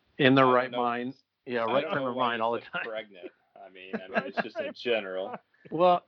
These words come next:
Speaker 1: let's, let's just remind everybody that this is your fault, that you knew not to have,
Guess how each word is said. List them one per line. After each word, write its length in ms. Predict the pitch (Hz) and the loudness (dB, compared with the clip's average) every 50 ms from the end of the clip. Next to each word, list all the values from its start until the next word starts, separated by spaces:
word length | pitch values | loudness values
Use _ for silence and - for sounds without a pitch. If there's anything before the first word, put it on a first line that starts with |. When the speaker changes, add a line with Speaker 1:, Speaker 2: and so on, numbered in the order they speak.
| _ 185 202 | _ -6 0
Speaker 1:
let's, 220 | 208 202 196 - _ - | 0 0 0 0 _ -4
let's 160 | 220 220 208 | -4 -4 -2
just 180 | - 247 - - | -4 -4 -4 -2
remind 300 | 208 185 175 165 160 143 | -2 0 0 -2 -2 -2
everybody 320 | 127 127 127 127 123 120 | -4 -6 -4 -4 -4 -4
that 160 | 120 113 _ | -6 -8 _
this 220 | - 165 170 - 156 | -6 -6 -6 -6 -8
is 100 | 131 120 | -10 -8
your 240 | 123 131 135 135 123 | -6 -6 -4 -6 -6
fault, 400 | - - 135 139 156 180 185 180 _ | -6 -6 -4 -4 -4 -6 -8 -12 _
that 180 | 139 139 139 _ | -20 -20 -18 _
you 200 | - 139 147 147 | -8 -6 -4 -4
knew 340 | 139 135 139 139 147 170 180 | -2 0 0 0 0 0 -2
not 220 | 165 151 147 - | -4 -6 -8 -8
to 100 | 143 135 | -10 -6
have, 380 | 131 135 135 131 131 127 123 | -2 2 2 2 2 2 -2